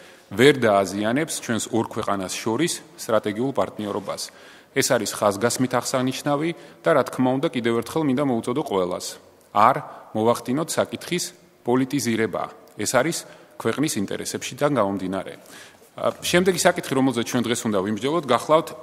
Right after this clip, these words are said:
ის საღა-, საგადასახადო შეღავათები, რომელზეც მუშაობა ჩვენ დავიწყეთ ორი ათას ცხრამეტი წლიდან. მაშინ ჩვენ საგადასახადო კოდექსში შევიტანეთ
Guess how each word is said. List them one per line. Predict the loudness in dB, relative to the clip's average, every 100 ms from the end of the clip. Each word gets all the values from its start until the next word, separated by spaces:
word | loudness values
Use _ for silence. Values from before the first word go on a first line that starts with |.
| -8 -8 -4
ის | 0 2
საღა-, | 4 6 6
საგადასახადო | 6 4 4 4 2 0 2
შეღავათები, | 2 6 6 4 2 4
რომელზეც | 4 4 2
მუშაობა | 0 2 2 2
ჩვენ | -2 4
დავიწყეთ | 6 4 0 -6 -8 -20 -20 -20 -20 -20 _
ორი | 2 2
ათას | 2 -4
ცხრამეტი | 2 2 2 0
წლიდან. | -4 -2 0 2 2
მაშინ | 2 0 -2
ჩვენ | -4 -4
საგადასახადო | -2 -2 -2 -2 0 2 0 -2 -10 -20
კოდექსში | -2 2 2 0 -2 -2
შევიტანეთ | -2 0 -2 -2 -4